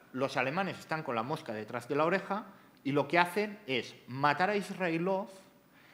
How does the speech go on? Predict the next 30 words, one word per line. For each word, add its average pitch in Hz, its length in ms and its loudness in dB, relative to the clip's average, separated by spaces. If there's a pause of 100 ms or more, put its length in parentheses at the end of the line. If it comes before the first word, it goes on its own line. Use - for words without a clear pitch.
(1000)
y 175 140 4
huir 226 520 6
a 147 60 4
un 165 140 4
piso 175 260 -2
franco 170 400 2
de 147 120 4
Grozny 165 460 0
que 185 160 -8
les 120 120 -6
provee 123 380 -2
el 131 120 0
N 117 200 -4
K - 80 -8
V 104 200 -8
D. 101 160 -16 (480)
Allí 143 200 0
encuentran 170 500 0
una 139 160 0
generosa 120 480 -4
ración 110 320 -10
de 113 80 -6
vodka, 208 600 -2 (120)
pillan 113 260 -4
una 113 160 -6
cogorza 110 680 -4 (280)
brutal 185 460 4 (400)
y 139 80 -2
cuando 165 280 4
están 185 600 2